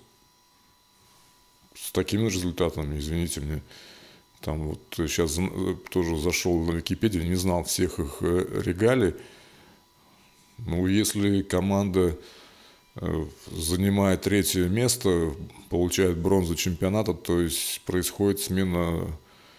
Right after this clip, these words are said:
тренеров. То есть это считается неудовлетворительный результат для команды. Если не золото, то с-, серебро, бронза даже не рассматривается в качестве какого-то достижения клуба.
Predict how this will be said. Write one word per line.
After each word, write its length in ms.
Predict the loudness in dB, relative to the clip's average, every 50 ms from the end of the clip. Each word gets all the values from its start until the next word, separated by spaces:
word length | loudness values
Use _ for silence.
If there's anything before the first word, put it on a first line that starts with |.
| -20 -20 -20 _ _ _
тренеров. 440 | -2 2 2 2 2 0 -2 -6 -8 -10 -16 -12 -6
То 80 | -6
есть 100 | -4 -4
это 120 | -2 -2 -2
считается 480 | -4 -2 0 2 2 2 2 0 -2 -2
неудовлетворительный 720 | -2 -2 -2 -2 -4 -2 0 2 2 2 0 -2 -4 -6
результат 420 | -6 -4 -6 -4 -2 0 0 0 -2 -4 -14 -20 -20 _ _ _ _ _ _ _ _ -20 -20 _ -8
для 160 | -4 -4 -2
команды. 540 | 0 0 0 0 0 -2 -2 -2 -4 -6 -6 -8 -14 _ _ -20 -20 -20 -20 -20 -20 -20 -20 -20 _ _ _ _ _ _ _ _ _ _ _ _ _ _ _ _ _ _ _ _ _ _ _ _ _ _ -6
Если 320 | -2 -2 -2 -2 -2 -2 -2
не 120 | 0 0
золото, 400 | 0 2 2 2 2 2 0 -4
то 460 | -6 -4 -4 -2 0 0 2 0 0
с-, 160 | -2 -6 -10 -12 -14 -12 -8 -6 -6 -6 -6 -6 -4
серебро, 340 | -2 0 0 0 2 2 0
бронза 340 | 2 2 2 0 0 0 0
даже 180 | 0 0 0 2
не 80 | 2
рассматривается 640 | 2 0 0 0 -2 -2 -2 -2 -4 -4 -6 -6 -10
в 60 | -8
качестве 680 | -4 -4 -2 -2 -2 -4 -4 -4 -4 -4 -2 -2 -4 -6 -12 _
какого-то 580 | -12 -12 -6 -4 -2 -2 -2 -4 -6 -8 -8 -8 -10 -16 -20 -20 -20 -20 -20 -20 -20 -20 _ _ -10
достижения 720 | -8 -4 -2 -2 -2 -2 -2 0 2 2 0 0 -2 -6
клуба. 360 | -4 -4 -2 -2 -2 -2 -6